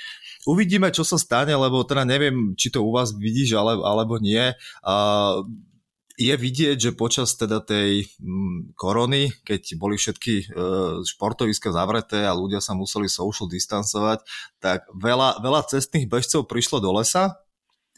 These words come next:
že na trailoch, kde si stretal málo ľudí, si začal stretať strašne veľa ľudí a tam, kde si nestretol nikoho, tak si zrazu niekoho stretol. A z-, hovoril to napríklad nový, nový šéf, e,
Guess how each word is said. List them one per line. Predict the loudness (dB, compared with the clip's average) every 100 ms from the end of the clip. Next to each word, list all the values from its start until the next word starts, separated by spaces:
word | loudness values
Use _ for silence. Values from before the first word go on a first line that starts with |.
| _ -20 _
že | -4 0
na | 0
trailoch, | 0 0 2 2 0
kde | 0 0
si | 0 0
stretal | -2 0 0
málo | 2 2 2 0
ľudí, | -2
si | -2
začal | -2 -2 -2
stretať | -2 -4
strašne | -4 -2 -2 0 0
veľa | 2
ľudí | 2 0 0 2
a | 2
tam, | -2
kde | -2
si | -4
nestretol | -4 -4 -2 0
nikoho, | 0 0 -2 -2
tak | -4
si | -4
zrazu | -2 -2 -2
niekoho | -2 -4 -6
stretol. | -8 -8 -8 -2 0 0 -2 -12 -16 -18 _ -4
A | 0 2 2 2 2 0 -2 -8 _
z-, | -14 -6
hovoril | 0 2 4 2
to | 2 0
napríklad | 0 -2 -2 0 2
nový, | 2 2 2
nový | 2 0 0 0
šéf, | 0 0
e, | 0